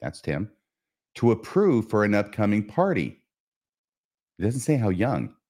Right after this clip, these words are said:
this female was. Tim approved, and the young female was dismissed.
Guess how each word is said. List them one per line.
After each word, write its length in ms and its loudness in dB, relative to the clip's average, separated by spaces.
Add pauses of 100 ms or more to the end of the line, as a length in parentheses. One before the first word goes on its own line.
(880)
this 160 0
female 300 2
was. 160 -6
Tim 240 2
approved, 560 0
and 100 0
the 60 2
young 180 2
female 400 0
was 220 -2
dismissed. 640 -4